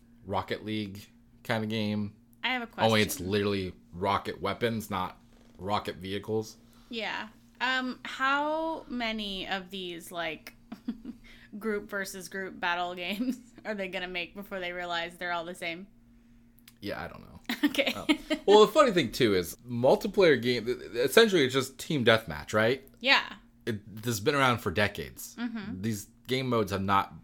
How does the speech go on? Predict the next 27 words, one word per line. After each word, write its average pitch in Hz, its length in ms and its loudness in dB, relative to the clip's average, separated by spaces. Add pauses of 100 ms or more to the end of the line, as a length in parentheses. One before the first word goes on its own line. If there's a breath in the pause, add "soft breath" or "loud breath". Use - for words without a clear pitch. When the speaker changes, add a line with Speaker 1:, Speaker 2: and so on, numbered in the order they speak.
(100)
Speaker 1:
they're, 107 140 -2
they're 107 140 -2
nothing 113 400 0
new. 92 440 -6
Speaker 2:
Yeah. 220 140 -4
Speaker 1:
They're 107 100 2
just - 480 -2 (500 soft breath)
now 107 300 6
being 107 320 -2 (280)
wrapped 104 340 0
up 110 160 0
in 107 80 -2
a 85 80 -4
box 104 460 2
as 92 80 -6
though 95 160 -2
they're 92 300 -2 (520 soft breath)
a 101 80 -2
specific 101 640 -2
game 107 300 0
by 90 160 -2
itself 92 580 -2
Speaker 2:
Mm-hmm. 110 140 -6
Speaker 1:
as 90 180 -2
that 87 240 -4
game 104 300 -4
mode. 78 340 -12